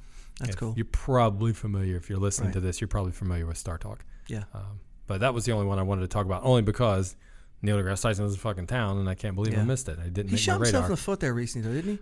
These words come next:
Speaker 2: Uh,
Speaker 1: What did he do? He said something stupid?
Speaker 2: Well, I think he always is kind of,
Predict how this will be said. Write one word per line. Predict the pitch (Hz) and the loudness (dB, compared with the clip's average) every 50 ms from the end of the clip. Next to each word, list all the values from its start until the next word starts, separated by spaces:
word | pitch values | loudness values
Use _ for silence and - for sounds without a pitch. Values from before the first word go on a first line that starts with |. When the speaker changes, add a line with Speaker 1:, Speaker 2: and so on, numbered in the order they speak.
| - - | -8 -8
Speaker 2:
Uh, | - 190 190 190 185 185 185 185 185 | -4 -2 -2 -2 -2 -2 -2 0 0
Speaker 1:
What | 202 202 | 0 0
did | 214 202 | 0 0
he | 220 214 | 0 0
do? | 214 | 2
He | 208 185 | 0 0
said | - 202 185 | 0 -2 -2
something | - - 180 151 | -2 -2 -4 -4
stupid? | - - - 180 180 190 185 - - - - - - - - - | -4 -2 0 0 0 0 -4 -8 -10 -20 -20 -20 -16 -14 -14 -4
Speaker 2:
Well, | - 143 131 120 120 | 0 2 2 2 4
I | 117 123 | 2 0
think | 123 - 196 - | 2 2 2 2
he | 139 143 - | 2 -2 2
always | - 113 117 117 107 101 98 98 95 | 4 4 6 6 6 6 4 4 2
is | 98 92 - | 0 0 0
kind | - 104 95 95 | 0 2 2 2
of, | 92 87 - - | 2 0 -4 -10